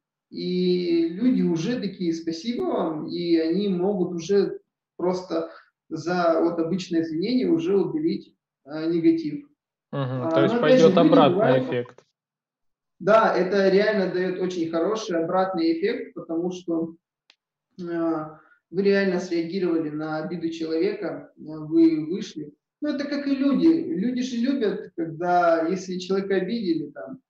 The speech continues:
Speaker 1: да перед ним
Speaker 2: Мгм.
Speaker 1: извинились. Ну, уже ж не так обида в душе заседает, уже ж как-то она растворяется.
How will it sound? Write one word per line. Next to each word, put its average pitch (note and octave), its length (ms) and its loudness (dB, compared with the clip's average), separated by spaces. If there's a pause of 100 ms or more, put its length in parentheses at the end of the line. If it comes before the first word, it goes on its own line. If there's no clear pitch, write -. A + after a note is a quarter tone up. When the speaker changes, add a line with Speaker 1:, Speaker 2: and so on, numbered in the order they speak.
Speaker 1:
да A3 220 -12
перед F3 200 -2
ним G3+ 180 -2
Speaker 2:
Мгм. - 40 2
Speaker 1:
извинились. D3+ 800 -6
Ну, D#3+ 280 -2
уже F3+ 200 0
ж F#3 120 -8
не F3+ 80 -4
так G#3+ 300 0
обида E3 540 -4
в D#3 80 -6
душе D#3+ 300 -4
заседает, D#3 640 -8
уже D#4 180 -8
ж E3 80 -10
как-то D#4+ 240 -14
она D#4+ 160 -4
растворяется. - 760 -4